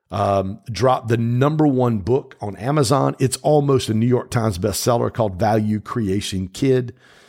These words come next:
Um, th-, the app Gravy Stack. This dude is redefining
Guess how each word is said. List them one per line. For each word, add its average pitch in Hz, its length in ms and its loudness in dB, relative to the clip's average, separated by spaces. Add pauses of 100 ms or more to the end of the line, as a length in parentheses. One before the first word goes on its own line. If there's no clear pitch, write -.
(360)
Um, 107 520 2
th-, 123 140 -10
the 113 300 -2
app 135 340 0
Gravy 123 360 2
Stack. - 380 0
This 147 180 2
dude 170 240 -2
is 101 180 -2
redefining 127 1300 -2